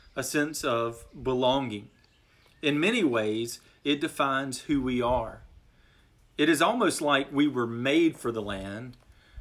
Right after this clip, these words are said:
and the land was made for us. Yet I also find it interesting that, particularly in the Christian South, we also have a contradictory idea that this world doesn't really matter.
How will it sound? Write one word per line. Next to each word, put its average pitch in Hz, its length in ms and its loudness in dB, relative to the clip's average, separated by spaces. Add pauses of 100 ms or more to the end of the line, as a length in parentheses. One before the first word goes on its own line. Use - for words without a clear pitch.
(120)
and 135 180 -4
the 143 60 2
land 123 460 0
was 120 160 -2
made 107 300 -6
for 113 180 -2
us. 123 460 -6 (1160)
Yet 160 180 8
I - 20 10
also 208 320 4
find 160 300 4
it 143 120 2
interesting 151 600 -4
that, 120 220 0
particularly 151 580 2
in 127 100 -4
the 120 60 -6
Christian 127 480 -4
South, 113 500 -4 (420)
we 156 200 4
also 147 540 4
have 139 220 2
a 135 60 2
contradictory 156 880 0
idea 123 580 0
that 123 300 -6
this 196 220 -2
world 127 680 0 (540)
doesn't 175 380 2
really 135 260 -2
matter. 104 400 -10